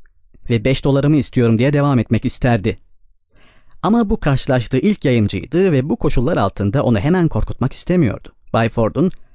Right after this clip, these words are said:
"Sahi mi?" diyerek ayağa fırlamasını şaşkınlıkla izledi. Bir an sonra Martin'in elini ateşli ateşli sıkıyordu. "Sizi gördüğüme ne kadar sevindiğimi anlatamam Bay Eden. Sık sık nasıl bir insan olduğunuzu merak ederdim."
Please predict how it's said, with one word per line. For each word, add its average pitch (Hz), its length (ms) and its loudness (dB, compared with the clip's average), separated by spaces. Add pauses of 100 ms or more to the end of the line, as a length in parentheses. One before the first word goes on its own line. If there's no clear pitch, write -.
(160)
"Sahi 120 300 2
mi?" 185 220 0
diyerek 107 360 -2
ayağa 127 200 2
fırlamasını 110 540 -2
şaşkınlıkla 160 600 -2
izledi. 87 280 -6 (640)
Bir 196 120 0
an 190 100 0
sonra 175 340 0
Martin'in 135 460 0
elini 120 240 0
ateşli - 400 -2
ateşli 165 320 -4
sıkıyordu. - 460 -2 (680)
"Sizi 123 320 0
gördüğüme 120 480 2
ne 135 100 2
kadar 147 300 0
sevindiğimi 160 540 2
anlatamam 151 540 2
Bay 127 220 2
Eden. 143 260 0 (380)
Sık - 220 -8
sık - 180 -6
nasıl 240 260 -2
bir 180 60 2
insan 156 240 2
olduğunuzu 151 420 2
merak 165 320 0
ederdim." 117 360 -2